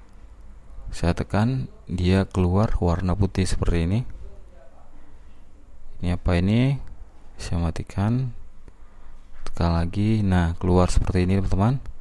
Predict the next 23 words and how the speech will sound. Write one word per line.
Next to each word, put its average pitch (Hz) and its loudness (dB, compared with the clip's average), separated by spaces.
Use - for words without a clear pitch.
Sepertinya 95 4
ini 104 6
kolom 90 4
pesan 135 4
dikarenakan 95 0
terdapat 95 6
perintah 104 4
kirim 95 4
di 98 2
bagian 87 4
bawah, 90 6
bisa - 2
dilihat. 95 6
Jadi, 120 8
kondisi 98 4
H 95 6
P 98 6
seperti 98 4
ini, 131 4
ini 120 4
di 101 4
saat - 4
kita - 4